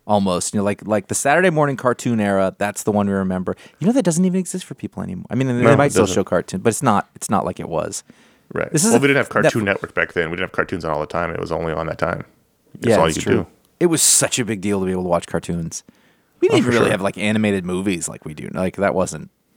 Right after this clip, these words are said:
Speaker 2: No.
Speaker 1: There were some, but it wasn't like there'd be one for. I, you know, I have kids. You may have heard, and, like, there's a new animated movie for kids every week.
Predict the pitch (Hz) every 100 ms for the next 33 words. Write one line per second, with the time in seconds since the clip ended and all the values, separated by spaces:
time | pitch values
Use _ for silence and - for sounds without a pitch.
0 | - 92 - 196 - 107 98 85 87 80
1 | 95 67 76 - - _ _ _ _ _
2 | 104 90 92 87 90 - 90 - - -
3 | 139 - 165 90 120 117 175 156 107 -
4 | - _ _ _ - 107 92 87 82 87
5 | 87 - - - 120 117 104 - 95 98
6 | 120 110 117 110 110 104 101 101 101 95
7 | 95 95 90 90 90 - 85 82 80 85
8 | - - -